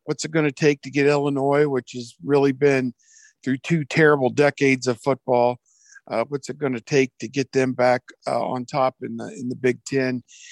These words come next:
The West to me is wide open. Um, I mean, it's not like there's an Ohio State on that side of the ledger to where Illinois can, you know,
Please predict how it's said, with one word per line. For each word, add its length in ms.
The 100
West 400
to 60
me 280
is 160
wide 360
open. 480
Um, 540
I 80
mean, 300
it's 220
not 180
like 220
there's 220
an 60
Ohio 320
State 480
on 160
that 200
side 300
of 80
the 120
ledger 580
to 80
where 220
Illinois 500
can, 400
you 140
know, 280